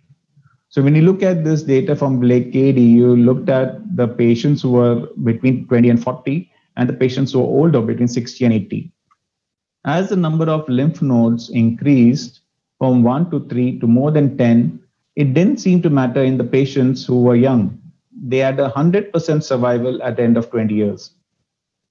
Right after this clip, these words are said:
But when you look at the older population, you look, when the number of nodes increase, the pop-, the patients tend to have a poor outcome. You can see at the end of twenty years, if your patient had more than ten nodes,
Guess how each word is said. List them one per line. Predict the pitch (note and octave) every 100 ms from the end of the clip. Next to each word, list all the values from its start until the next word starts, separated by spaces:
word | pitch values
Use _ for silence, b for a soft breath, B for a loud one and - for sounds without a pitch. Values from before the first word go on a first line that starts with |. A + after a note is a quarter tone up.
| _
But | C3+
when | C#3 E3+
you |
look | G3 G#3
at | G#3 F#3+
the | F3
older | C#3+ F3 A3
population, | G3+ E3 E3+ E3 D3+ D3+ A#2+ A2+ D#3 F3
you | C3+
look, | C#3 D3+ _ -
when | C3+ E3+ G3
the |
number | F#3 C#3+ C#3 D3
of | D#3
nodes | C#3+ C#3 C#3+ D3 - - -
increase, | B2+ A#2+ B2 E3+ D#3 A#2+ A#2+ - _ _ _ _ _ -
the | A#2+
pop-, | A#2+ A#2 - B2+
the |
patients | B2 C3 C3+ D3+ D#3 D3
tend | - B2+ B2 B2
to | B2 A#2 A2+
have | A#2+ A#2 A#2
a | A#2+
poor | - A#2 A2+
outcome. | A2+ A2+ - G2+ - _ _ _ _ _ _ _
You | B2
can | C3+ C#3
see | C3+ C#3+
at | C3 -
the |
end | C3 C3 C#3
of | -
twenty | C3 C3+ E3
years, | D#3 B2 A#2
if | A#2+ A#2+
your | B2+
patient | C3 C3 D3 C#3
had | C3 B2 B2 A#2
more | B2
than | B2+ B2+
ten | C3 D3 D3+
nodes, | B2 A2+ G#2+ -